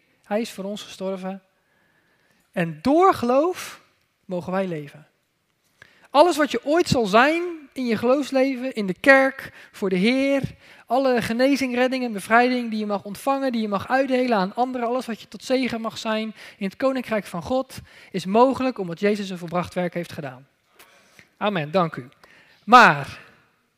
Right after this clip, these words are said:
toch op een of andere manier krijgen wij als christenen het voor elkaar om in de loop van de tijd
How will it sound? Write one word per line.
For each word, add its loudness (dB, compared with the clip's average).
toch 4
op 2
een 2
of 0
andere 0
manier 4
krijgen 4
wij 8
als 2
christenen 0
het -6
voor -4
elkaar 0
om -4
in -4
de 0
loop 0
van -10
de -10
tijd 0